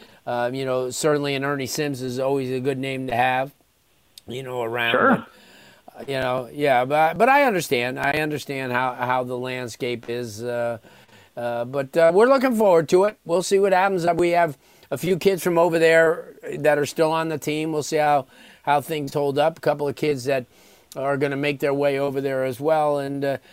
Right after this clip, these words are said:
Speaker 1: obviously I talked to a couple of them today. They're excited. They're excited to, to meet with Coach, uh, Golesh and see what happens. But, uh,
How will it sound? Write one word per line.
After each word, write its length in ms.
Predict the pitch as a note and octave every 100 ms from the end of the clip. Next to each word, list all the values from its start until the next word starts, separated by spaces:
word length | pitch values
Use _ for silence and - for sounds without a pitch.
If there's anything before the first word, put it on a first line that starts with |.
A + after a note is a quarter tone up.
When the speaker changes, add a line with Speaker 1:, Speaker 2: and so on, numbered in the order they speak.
| - -
Speaker 1:
obviously 500 | C#3 D3+ - D3 C3+
I 60 |
talked 300 | B2 D3 C#3
to 60 | D3
a 40 |
couple 320 | B2 D3 C#3 C#3
of 100 | C3
them 120 | C3
today. 340 | C3 C#3+ D3
They're 160 | C3+ C3
excited. 480 | B2 C#3+ C#3 C#3+ C#3
They're 160 | C3
excited 420 | B2+ C#3+ C3+ C3+
to, 180 | C3 B2 - - - _ -
to 140 | C3
meet 240 | C3+ D3+ C#3+
with 140 | C3
Coach, 340 | D3 C#3 -
uh, 280 | C#3 C3 B2+
Golesh 460 | B2 C3 C#3 C#3+ -
and 140 | C3+
see 160 | - C#3
what 140 | C3+
happens. 540 | C3 C3+ C3 D3 C#3+ C3
But, 360 | D3 C3+ -
uh, 220 | D3 C#3+